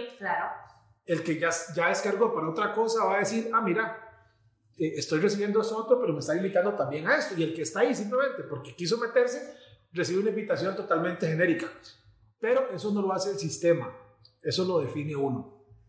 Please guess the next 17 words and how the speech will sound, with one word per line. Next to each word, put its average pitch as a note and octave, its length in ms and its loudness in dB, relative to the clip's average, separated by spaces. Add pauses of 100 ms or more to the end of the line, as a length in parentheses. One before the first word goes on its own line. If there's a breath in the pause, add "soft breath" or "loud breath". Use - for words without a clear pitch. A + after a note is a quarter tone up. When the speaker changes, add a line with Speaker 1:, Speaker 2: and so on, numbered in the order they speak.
(540 loud breath)
Speaker 2:
Y D#3 100 2
es D3+ 100 2
importantísimo. C3+ 840 0
A C3 40 -2
veces F#3+ 160 0
me F3+ 80 0
pasa - 240 0
una F#3+ 200 2
lista G3 540 -2 (1040 loud breath)
con - 420 2
nombre E3 260 0
y - 20 2
apellido D#3+ 420 0
en G3+ 60 -2
un G3 60 -6
solo G3+ 200 -4
campo. G3 360 2